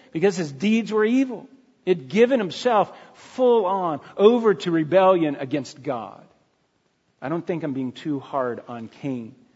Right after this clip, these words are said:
And I think the Lord is laying all of this conversation out for us so that we can see this is the same sinful heart, this is the same sin nature that is passed on from Cain, from Adam and Eve to Cain,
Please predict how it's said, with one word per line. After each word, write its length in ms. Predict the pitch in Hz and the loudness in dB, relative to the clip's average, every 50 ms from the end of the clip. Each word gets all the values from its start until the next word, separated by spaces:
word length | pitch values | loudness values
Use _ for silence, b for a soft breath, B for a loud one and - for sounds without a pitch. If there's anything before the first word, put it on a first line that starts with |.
| b b b b b b b - | b b b b b b b 4
And 140 | 196 202 190 | 4 4 6
I 80 | 190 | 4
think 540 | 185 - 269 277 277 - - - - - - | 2 2 2 2 2 0 -2 -8 -20 0 2
the 80 | 190 196 | 4 6
Lord 260 | 202 214 233 233 208 | 8 8 8 8 6
is 140 | 180 - - - 165 | 4 0 -4 -6 0
laying 420 | 170 185 202 220 240 247 247 233 | 6 8 8 8 8 6 4 4
all 260 | 220 202 196 202 196 | 4 2 4 2 2
of 80 | 190 175 | 2 0
this 140 | 185 170 - | 0 -2 -2
conversation 800 | - 196 220 220 208 196 175 - 202 196 196 196 196 190 175 | -2 -2 0 0 0 0 -2 0 2 2 2 2 2 0 -2
out 280 | 170 170 196 226 196 - | 0 0 0 -2 -2 -2
for 140 | 180 165 156 | -2 -2 -2
us 120 | 151 B B B | -2 B B B
so 140 | - - 220 | -4 -2 0
that 100 | 202 190 | 0 2
we 200 | 175 202 233 240 | 2 0 0 0
can 180 | - 240 208 185 | 0 0 0 0
see 560 | - - - - 254 269 247 208 175 143 B B B - | -2 -4 -4 -2 0 2 2 2 2 0 B B B -2
this 260 | 175 233 262 - 269 | 0 0 0 2 0
is 160 | 277 226 165 | -2 -2 -2
the 80 | 196 185 | -2 -4
same 500 | - - - 220 233 254 254 254 247 208 | -4 -2 -2 0 0 2 2 2 0 0
sinful 500 | - - 233 240 247 233 240 220 214 170 | 0 0 0 0 0 0 2 0 0 0
heart, 360 | 151 185 220 214 190 170 - B B B B | 0 0 0 2 2 2 0 B B B B
this 200 | 196 196 - 226 | -2 0 0 -2
is 100 | 190 160 | -2 -2
the 80 | 180 | -2
same 400 | 156 - - 220 226 240 240 226 | -2 0 0 0 2 2 0 0
sin 320 | - - - 214 208 196 190 | -2 -2 -2 0 0 2 2
nature 460 | 208 226 240 226 - - 170 156 B B B B | 2 2 2 0 -4 -6 -8 -8 B B B B
that 120 | 180 175 | 0 0
is 120 | 170 - - | 0 -2 -4
passed 400 | - 208 220 220 220 208 - 202 | -4 -4 -2 -2 -2 -2 -2 -2
on 180 | 170 160 151 | -2 -2 -2
from 220 | 143 - 156 143 139 | -2 -2 -4 -4 -6
Cain, 480 | - - 196 202 202 202 202 185 B B B | -6 -6 -4 -2 -2 -2 -2 -2 B B B
from 220 | - 202 170 147 B B B B | 0 0 0 0 B B B B
Adam 300 | - 170 190 233 247 254 | -2 0 4 4 4 4
and 100 | 240 208 | 2 0
Eve 560 | 190 208 202 190 185 170 - - - - - - | 0 0 2 2 2 2 0 -2 -6 -20 -20 -6
to 240 | - 185 180 160 139 | -2 2 2 2 2
Cain, 800 | - - - - - 196 202 185 175 156 143 131 127 117 B | -2 -8 -20 -12 -6 -2 0 2 2 2 2 0 -2 -6 B